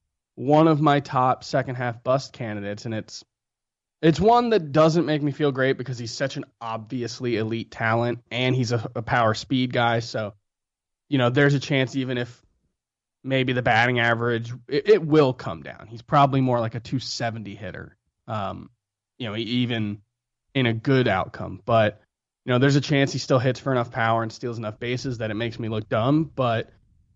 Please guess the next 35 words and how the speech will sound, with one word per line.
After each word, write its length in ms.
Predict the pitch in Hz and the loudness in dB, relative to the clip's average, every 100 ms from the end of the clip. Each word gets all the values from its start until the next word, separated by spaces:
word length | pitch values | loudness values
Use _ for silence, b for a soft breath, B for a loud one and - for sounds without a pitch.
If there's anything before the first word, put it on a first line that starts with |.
| _ _ | _ _
yeah, 360 | 160 180 156 127 | 2 6 8 6
the 140 | 127 | 6
underlying 580 | 139 175 170 160 151 143 | 6 6 6 6 4 2
skill 340 | 131 - 143 143 | 0 -2 0 0
set 380 | - 131 107 | 0 -2 -2
right 280 | 123 135 139 | 2 2 2
now 500 | 120 117 113 135 165 190 - 120 | -6 -8 -6 -6 -10 -12 -16 0
doesn't 400 | 151 151 147 104 | 2 4 2 -4
look 380 | 123 135 131 | -2 -2 -2
strong 460 | - - 147 123 123 | -6 -6 -2 0 0
enough 240 | 120 117 120 | -2 -4 -8
to 220 | - 113 | -10 -10
back 420 | 104 120 110 113 | -6 -2 -2 -2
up 200 | 113 104 | -6 -6
what 240 | 107 113 | -10 -10
he's 240 | 104 110 - | -10 -14 -14
doing. 260 | 107 80 | -14 -12
Now, 140 | 101 113 | -8 -2
that 180 | 131 120 | 0 2
doesn't 320 | 143 139 117 | 2 2 -2
mean 340 | 123 123 120 | -6 -6 -6
that 340 | 113 117 110 - _ _ _ - | -4 -4 -4 -6 _ _ _ 0
in 160 | 160 | 2
the 60 | 135 | 2
second 360 | - 131 127 123 | 2 0 0 -4
half 480 | 120 127 139 - - _ _ _ _ _ - | -2 2 0 -2 -20 _ _ _ _ _ -4
he 180 | 170 | 0
won't 300 | 143 135 139 | 2 2 0
continue 560 | - 127 - 127 123 127 | -4 -8 -6 -6 -2 -2
to 200 | 120 127 | 0 2
improve 680 | 120 110 123 117 127 135 131 | 2 -2 -2 2 4 2 0
and 340 | 123 107 104 98 | -4 -4 -6 -8
make 260 | 123 117 110 | -6 -4 -2
up 180 | 107 - | -2 -2
for 540 | - 143 135 131 131 | 2 4 6 4 0